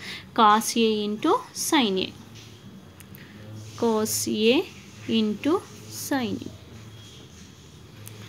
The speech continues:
A. Okay. So this is the cos A into sin A. Uh, next is, uh, let us take the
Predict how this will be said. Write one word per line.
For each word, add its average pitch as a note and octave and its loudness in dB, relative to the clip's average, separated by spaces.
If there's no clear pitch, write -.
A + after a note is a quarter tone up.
A. A3+ 2
Okay. D#4 6
So D4 10
this D4 6
is D4+ 2
the D#4 8
cos C4 8
A C#4+ 10
into C4 6
sin A#3+ 8
A. D#4+ 8
Uh, C4 0
next D4+ 8
is, D4+ 10
uh, G#3+ 8
let B3+ 8
us D4+ 8
take C4+ 10
the C4+ 10